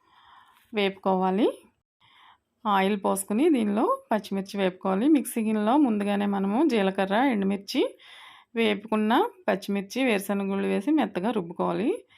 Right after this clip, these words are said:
తర్వాత అదే ఆయిల్లో ఆనపకాయ ముక్కలు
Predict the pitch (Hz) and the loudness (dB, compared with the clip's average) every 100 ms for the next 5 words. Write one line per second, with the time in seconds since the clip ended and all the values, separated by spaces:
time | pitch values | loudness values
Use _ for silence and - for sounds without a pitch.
0 | - _ - 220 214 214 220 196 214 202 | -20 _ -2 0 2 2 0 2 2 2
1 | 202 202 240 494 - _ _ - _ - | 0 0 2 2 0 _ _ -20 _ -4
2 | 196 196 196 202 202 196 202 240 | -2 -2 0 0 0 -2 0 0